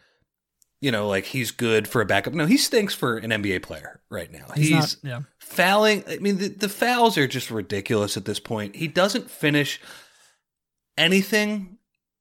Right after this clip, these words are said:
Speaker 1: n-, near the level. Like, he's shooting, like, fifty-six percent when that's all dunks. That's not a great number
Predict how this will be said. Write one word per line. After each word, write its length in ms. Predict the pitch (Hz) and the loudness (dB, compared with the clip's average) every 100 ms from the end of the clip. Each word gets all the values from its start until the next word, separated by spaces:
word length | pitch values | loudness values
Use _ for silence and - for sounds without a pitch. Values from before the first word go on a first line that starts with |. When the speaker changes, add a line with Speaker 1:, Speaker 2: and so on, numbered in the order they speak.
| _ _ _ _ 165 | _ _ _ _ -12
Speaker 1:
n-, 140 | 170 | -8
near 240 | 170 175 175 | 0 4 4
the 80 | 170 | 6
level. 340 | 170 170 175 | 4 4 4
Like, 160 | 143 139 | 2 2
he's 140 | 196 | 0
shooting, 260 | - 214 196 | 0 2 2
like, 140 | 127 | -2
fifty-six 720 | - 151 151 156 - 135 - | 0 0 2 0 2 0 -2
percent 540 | - 123 - 107 120 - - - | -2 -2 0 0 0 -4 -18 -8
when 120 | 240 | -4
that's 180 | 370 320 | -2 0
all 300 | 175 170 123 | 2 2 4
dunks. 360 | 113 147 151 | 2 2 0
That's 220 | 226 277 330 | -2 0 0
not 200 | 151 90 | 0 0
a 60 | |
great 280 | - 87 - | -6 -10 -12
number 540 | 80 80 - 90 - | -16 -16 -12 -12 -12